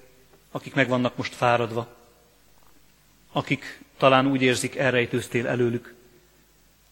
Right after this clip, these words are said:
hadd találjanak ismét rád. Adj nekik bátorságot és hitet, hogy elő tudjanak jönni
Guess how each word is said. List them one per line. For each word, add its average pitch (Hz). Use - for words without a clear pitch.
hadd -
találjanak 113
ismét 113
rád. 110
Adj 131
nekik 127
bátorságot 117
és -
hitet, 123
hogy 123
elő 123
tudjanak 113
jönni 117